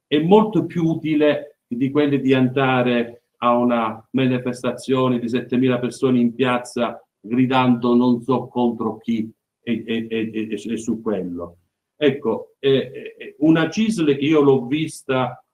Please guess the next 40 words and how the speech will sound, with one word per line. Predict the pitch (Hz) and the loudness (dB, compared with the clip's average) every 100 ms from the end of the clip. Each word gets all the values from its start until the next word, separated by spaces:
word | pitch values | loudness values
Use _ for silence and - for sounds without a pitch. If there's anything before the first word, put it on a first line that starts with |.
| _ | _
che | 127 131 101 - - | 0 0 -2 -8 -2
con | 135 139 131 | 2 4 4
il | 131 135 139 - | 2 2 0 2
patto | 147 143 135 | 0 2 0
sociale | 139 139 165 147 | 0 0 0 0
è | |
stata | 123 139 131 | 0 -2 -2
la | 127 123 | -2 0
prima | 160 147 127 | -2 -2 0
firmataria, | 127 117 113 185 123 98 98 - _ _ _ | 0 0 0 0 0 0 -4 -8 _ _ _
quindi | 120 117 117 | -4 -2 -2
una | 139 135 127 | 2 2 2
visione | 127 165 156 127 | 0 2 4 4
molto | 135 196 185 - | 6 6 4 -2
di | 110 113 | -4 -2
là, | 107 101 - _ _ _ _ _ _ _ _ _ _ _ _ _ - | -2 -4 -8 _ _ _ _ _ _ _ _ _ _ _ _ _ 2
che | 143 | 2
poi | 143 170 165 | 4 2 4
so | 165 156 | 4 2
che | 147 | 4
in | 143 | 4
nazionale | 139 - 147 156 151 | 2 0 0 2 2
in | |
qualche | 139 123 - 131 | 2 0 2 4
modo | 147 175 160 135 120 - _ _ _ _ _ - | 4 4 4 4 2 -4 _ _ _ _ _ -4
i | 120 | -2
sindacati | 131 135 123 160 160 | 0 0 0 0 0
e | |
l'associazione | 135 139 - 160 | 0 -2 0 0
l'hanno | 139 127 120 | 2 2 2
ripresa, | 120 120 196 131 - - - | 0 2 4 2 0 -8 -8
era | - 131 120 | -4 0 0
partita | 120 - 143 131 | -2 -2 -4 -4
da | 113 110 - - | -4 -6 -8 -8
questa | 120 - 107 | -8 -6 -8
Calabria | 120 156 156 113 107 - | -4 0 0 0 -2 -4
e | 113 | -6
da | 104 | -6
questi | - 107 - 98 | -4 -4 -6 -10
uomini. | 87 82 82 | -10 -12 -16